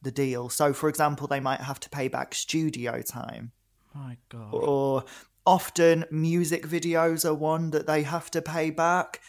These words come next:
Speaker 1: um, and marketing, from what I've heard, they often have to pay back
Speaker 2: <laughs>
Speaker 1: too.
Speaker 2: God.
Speaker 1: Yeah, so, you know, you sign with a record label because,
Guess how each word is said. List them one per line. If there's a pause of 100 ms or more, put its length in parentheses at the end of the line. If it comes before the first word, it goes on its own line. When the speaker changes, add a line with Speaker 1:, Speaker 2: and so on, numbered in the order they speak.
(340)
Speaker 1:
um,
and
marketing, (200)
from
what
I've
heard,
they
often
have
to
pay
back
Speaker 2:
<laughs>
Speaker 1:
too. (300)
Speaker 2:
God. (600)
Speaker 1:
Yeah,
so,
you
know,
you
sign
with
a
record
label
because,